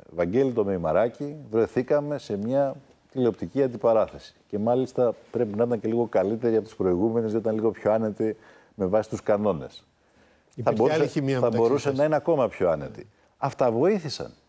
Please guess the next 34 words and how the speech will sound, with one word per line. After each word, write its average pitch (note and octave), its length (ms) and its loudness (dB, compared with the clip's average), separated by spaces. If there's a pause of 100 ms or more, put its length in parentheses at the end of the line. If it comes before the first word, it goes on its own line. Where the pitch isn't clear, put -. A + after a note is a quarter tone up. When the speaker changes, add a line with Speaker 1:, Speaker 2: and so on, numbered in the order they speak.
(220)
Speaker 1:
Βοήθησαν, C3+ 580 -2
νομίζω, F#2+ 300 0
και A#2 140 0
τον C#3 140 -2
ελληνικό G#2 340 0
λαό F2+ 260 2
και D3+ 120 -2
τη C#3+ 100 -2
δημοκρατία G2 600 -2
και D3 120 -2
το F3 120 -2
διάλογο. F2 420 0
Οι G2 80 0
μόνοι A#3 280 2
οι - 20 2
οποίοι E3 480 0 (600)
αρνήθηκαν A#2 680 0
και E2+ 440 0
αρνιούνται F2+ 580 0
συστηματικά F2+ 800 -2 (420)
ήτανε C3 600 0 (320)
ο F#2+ 140 2
Αντώνης B2 300 0
Σαμαράς, G2+ 760 -2
ο - 120 -20
οποίος A#2 280 0
δεν A2+ 120 2
ήθελε A2 220 0
με G2 120 0
τίποτα F2+ 380 -2
να C#2+ 120 -8
βγει D2 180 -10
σε - 260 -12 (140)
debate D#2 400 -2